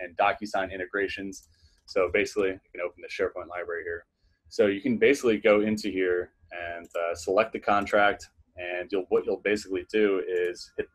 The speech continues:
you know, DocuSign, you'll hit go get signatures. It'll tell the system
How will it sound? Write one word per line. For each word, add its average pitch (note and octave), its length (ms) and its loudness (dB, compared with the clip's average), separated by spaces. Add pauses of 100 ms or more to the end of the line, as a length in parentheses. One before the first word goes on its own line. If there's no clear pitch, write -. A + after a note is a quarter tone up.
you F2+ 80 -16
know, E2+ 160 -10
DocuSign, G2 680 2
you'll F#2 140 -2
hit G2 120 -4 (100)
go F#2+ 140 4
get F#2 200 -4
signatures. E2+ 540 -10 (400)
It'll G2+ 120 -6
tell A2 160 4
the G#2 80 -2
system G2+ 540 -2